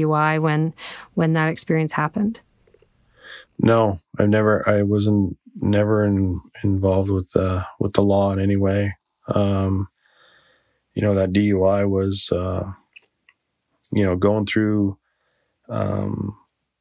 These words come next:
Speaker 2: some sobriety and then thinking I can try it again. And, uh, obviously I couldn't. Um, it took me to a D U I with my son, uh, that was, that was young.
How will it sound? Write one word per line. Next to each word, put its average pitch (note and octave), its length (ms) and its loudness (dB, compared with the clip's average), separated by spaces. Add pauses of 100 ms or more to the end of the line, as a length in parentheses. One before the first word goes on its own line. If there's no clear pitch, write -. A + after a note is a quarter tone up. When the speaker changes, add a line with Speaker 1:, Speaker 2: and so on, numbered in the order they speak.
(120)
Speaker 2:
some G2+ 220 2
sobriety G#2 580 4
and G#2 120 4
then F#2+ 160 2
thinking G#2 360 2
I F2+ 100 0
can F#2+ 160 -2
try F#2 300 2
it F2+ 80 0
again. F2+ 400 -2 (920)
And, F#2+ 480 2
uh, E2+ 460 0 (480)
obviously F2+ 800 0 (180)
I F2+ 120 0
couldn't. F#2+ 460 -2 (760)
Um, F#2 680 -2
it F2+ 160 -4
took - 220 -2
me F2+ 80 2
to G2 180 2
a F#2 40 2
D F#2 160 2
U G2 160 2
I F#2+ 160 2
with G2 200 -2
my F2+ 140 0
son, G2 480 0 (680)
uh, G2 260 0
that G2 180 2
was, G2 300 -2 (500)
that G#2 80 4
was G#2 200 2
young. G#2 420 2